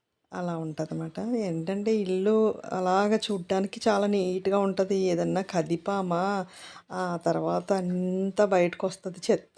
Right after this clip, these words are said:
అన్నీని. ఆ, కిందన అన్నీ బోల్డ్ చెత్త ఉండిపోద్ది కదా, అవన్నీ తీసినప్పటికి అయిపోతుంది. ఇంకా ఆయనకి టిఫిన్ పెట్టేశాను, బాక్స్ పెట్టేశాను. ఇది మా కోసం అయితే టిఫిన్ అయితే రెడీ చేస్తున్నాను. అమ్మో,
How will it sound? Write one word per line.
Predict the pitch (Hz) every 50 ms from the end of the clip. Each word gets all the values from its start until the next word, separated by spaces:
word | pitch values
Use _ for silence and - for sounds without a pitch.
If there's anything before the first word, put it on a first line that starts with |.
| 175 180
అన్నీని. | 180 170 165 165 165 170 175 165 165 175 202 254 302 - - - - - - - - - _ _ _ _
ఆ, | - 185 170 170 170 -
కిందన | - 196 180 180 170 175 170 175
అన్నీ | 175 175 170 165 165 170 180
బోల్డ్ | 175 175 165 - 170 170 -
చెత్త | - 165 - _ - 175
ఉండిపోద్ది | 180 175 180 180 - 175 165 170
కదా, | 165 170 170 165 185 180
అవన్నీ | 175 175 165 160 165 170
తీసినప్పటికి | - 175 165 160 - - 170 160 - 180 180 175
అయిపోతుంది. | 160 160 165 175 170 - - 160 151 - 180 226 254 - - - - - _ -
ఇంకా | 214 208 196 202
ఆయనకి | 196 190 185 185 185 180
టిఫిన్ | 180 170 - 175 180 180
పెట్టేశాను, | 180 180 175 - 170 175 175 - 185 175 165 175 190 190
బాక్స్ | 180 170 165 165 - -
పెట్టేశాను. | - 165 - - 170 - 185 180 185
ఇది | 190 185 196
మా | 185 175 165 165
కోసం | - - 170 170 - 185
అయితే | 175 165 165 185
టిఫిన్ | 185 - 180 170 - 175 170
అయితే | 160 160 180
రెడీ | 170 170 160 156 165
చేస్తున్నాను. | 160 170 165 165 - - 175 165 156 160 180 220 285 311 - - _ _ _ _ _ _ _ - _ _ _ _ _ _ _ _ _ _ _ _ _ _ _ _ _ _ _ _ _ _ _ _ _ _ _ _ _ -
అమ్మో, | 220 208 208 202 202 202